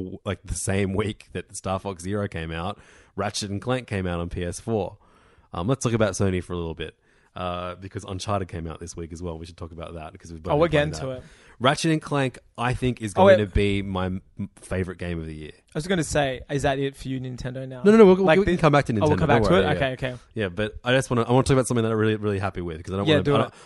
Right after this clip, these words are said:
Speaker 1: I don't wanna do another Batman v Superman episode where we
Speaker 2: No,
Speaker 1: just
Speaker 2: but, you
Speaker 1: gloom,
Speaker 2: know,
Speaker 1: doom
Speaker 2: the,
Speaker 1: and gloom.
Speaker 2: these are therapeutic and people seem to like us complaining about things.
Speaker 1: <laughs>
Speaker 2: I, I, sorry, what I was looking at them was, uh, this Star, this Star Fox game, Star Fox Assault. Did you ever play that on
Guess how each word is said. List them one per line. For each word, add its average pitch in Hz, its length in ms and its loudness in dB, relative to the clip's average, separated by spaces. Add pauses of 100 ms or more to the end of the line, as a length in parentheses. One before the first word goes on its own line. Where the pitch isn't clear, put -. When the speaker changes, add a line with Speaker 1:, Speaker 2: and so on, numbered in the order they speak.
Speaker 1:
I 104 60 -6
don't 113 100 -2
wanna 107 140 2
do 107 80 0
another 101 220 2
Batman 95 300 -4
v 90 120 -10
Superman 87 400 -4
episode 87 340 -6
where 85 120 -4
we 127 80 2
Speaker 2:
No, 233 140 8
Speaker 1:
just 196 120 10
Speaker 2:
but, 180 140 2
you 185 60 -10
Speaker 1:
gloom, 101 100 2
Speaker 2:
know, 151 160 2
Speaker 1:
doom 101 180 4
Speaker 2:
the, - 40 2
Speaker 1:
and 98 80 -2
gloom. 85 240 -6
Speaker 2:
these 196 200 2
are 208 40 -4
therapeutic 202 520 2
and 156 100 -6
people 185 240 0
seem 202 180 -4
to 202 80 -2
like 156 260 0
us 170 120 0
complaining 165 460 -4
about 147 240 0
things. 131 240 -2 (200)
Speaker 1:
<laughs> - 180 -10
Speaker 2:
I, 170 180 8
I, 190 80 6
sorry, 175 300 6
what 185 120 2
I 220 40 -2
was 190 100 -2
looking 160 240 -4
at 135 140 -6
them 143 300 -4
was, 131 200 -10 (160)
uh, - 60 -14 (120)
this 175 140 -12
Star, 160 400 -4
this 160 160 -6
Star - 460 -4
Fox - 260 -4
game, 151 160 -6
Star 185 240 -2
Fox 208 240 -6
Assault. - 540 -6
Did 160 100 -16
you 220 80 -2
ever 269 140 -6
play 226 180 -2
that 139 320 -6 (100)
on 139 500 -4